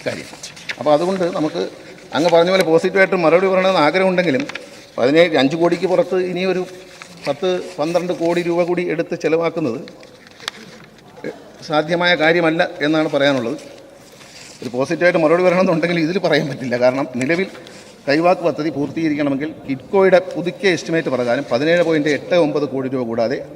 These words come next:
ഐ ഐ ടി നിർദ്ദേശപ്രകാരം സ്റ്റെബിലിറ്റി വർദ്ധിപ്പിക്കാനുള്ള തുകയും സ്ഥലം ഏറ്റെടുക്കുന്നതിനുള്ള തുകയും തുടർ പരിപാലനത്തിലുള്ള തുകയും ചേർത്ത് ഒരു വലിയ തുക തന്നെ കണ്ടെത്തേണ്ടി വരും. ഇപ്രകാരം പണിയുന്ന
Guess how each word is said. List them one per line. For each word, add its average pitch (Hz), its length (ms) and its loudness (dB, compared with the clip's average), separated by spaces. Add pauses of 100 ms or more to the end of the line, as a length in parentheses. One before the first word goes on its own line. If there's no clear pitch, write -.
(120)
ഐ 151 40 -2 (100)
ഐ 190 100 2
ടി 202 140 0
നിർദ്ദേശപ്രകാരം 135 720 -2 (120)
സ്റ്റെബിലിറ്റി 185 460 -4 (1700)
വർദ്ധിപ്പിക്കാനുള്ള 160 720 2
തുകയും 147 280 0 (120)
സ്ഥലം 147 280 0 (100)
ഏറ്റെടുക്കുന്നതിനുള്ള 135 580 -4
തുകയും 123 260 -4 (320)
തുടർ 151 260 -2
പരിപാലനത്തിലുള്ള 151 600 2
തുകയും 139 300 0
ചേർത്ത് 117 260 -2 (100)
ഒരു 143 180 -2
വലിയ 190 180 0 (100)
തുക 156 200 0
തന്നെ 135 200 0
കണ്ടെത്തേണ്ടി 117 420 -4
വരും. - 160 -10 (360)
ഇപ്രകാരം 190 440 6
പണിയുന്ന 160 260 4